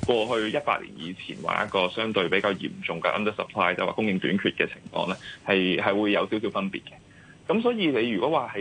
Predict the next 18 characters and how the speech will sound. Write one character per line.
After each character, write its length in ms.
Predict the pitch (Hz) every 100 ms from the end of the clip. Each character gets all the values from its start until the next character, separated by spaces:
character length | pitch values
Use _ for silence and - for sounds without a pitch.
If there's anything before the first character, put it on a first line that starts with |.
| 139
一 40 | 147
個， 100 | 120 101 98 -
呃， 420 | 87 - - - -
嗰 120 | 117
個 520 | 120 98 90 80 67 - - - -
房 120 | 87
屋 60 | -
嘅 160 | 139 -
供 220 | 151 151
應 180 | 107 101
同 160 | 80
埋 240 | 58 50 - -
需 220 | 131 139
求 160 | -
大 220 | - 78 85
致 180 | 101
上 160 | 101
係 80 | 87